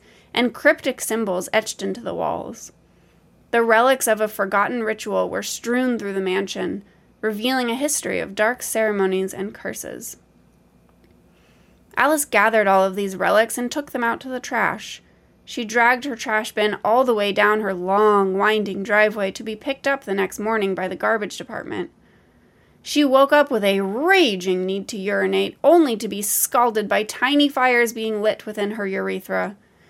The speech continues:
She hobbled through the house as fast as she could to the hidden rooms and passageways,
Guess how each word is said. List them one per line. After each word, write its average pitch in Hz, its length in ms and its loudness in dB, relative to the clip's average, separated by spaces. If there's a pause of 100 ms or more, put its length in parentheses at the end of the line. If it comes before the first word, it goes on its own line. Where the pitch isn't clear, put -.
(120)
She 349 220 2
hobbled 277 480 2
through 285 160 -2
the 247 80 -2
house 247 300 0
as 262 120 -6
fast 233 360 -2
as 233 60 -10
she 226 180 -6
could 208 440 -4
to - 80 -8
the 208 100 -6
hidden 233 380 -2
rooms 214 380 -2
and 214 160 -6
passageways, 196 760 -4